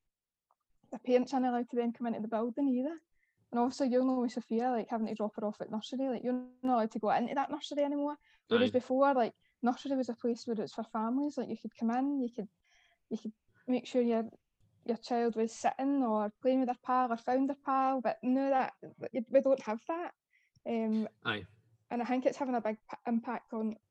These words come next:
Speaker 1: everybody.
Speaker 2: Uh, totally. And that's the thing, like, even things like the wee Christmas shows and everything like that, it's all, like, things that you just took for granted.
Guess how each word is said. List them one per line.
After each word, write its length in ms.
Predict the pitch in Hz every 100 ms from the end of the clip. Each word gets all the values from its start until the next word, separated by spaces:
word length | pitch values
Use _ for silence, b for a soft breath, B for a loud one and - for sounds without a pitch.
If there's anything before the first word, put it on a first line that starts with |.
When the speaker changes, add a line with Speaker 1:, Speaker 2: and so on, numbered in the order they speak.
| _
Speaker 1:
everybody. 520 | 233 220 285 311 359 330 _ _ _ _ _ _ _ _ _ _ b b b -
Speaker 2:
Uh, 60 | 127 -
totally. 400 | - 123 131 143 - -
And 120 | 135
that's 220 | 143 143
the 60 | -
thing, 220 | - 123
like, 100 | 139
even 260 | 143 135 147
things 320 | - 120 117
like 160 | 120 117
the 100 | 107
wee 260 | 113 113
Christmas 460 | 101 - 113 - 131
shows 380 | - 123 123 117
and 100 | 110
everything 340 | 117 107 117
like 120 | 101
that, 420 | 107 113 120 117 117
it's 220 | - 127
all, 360 | 120 120 120
like, 220 | 117 - - -
things 360 | - 131 143 131
that 160 | - - B B B B _ _ _ _ _ -
you 120 | 143
just 220 | - 160
took 140 | 185 160
for 100 | 123
granted. 480 | 113 117 156 185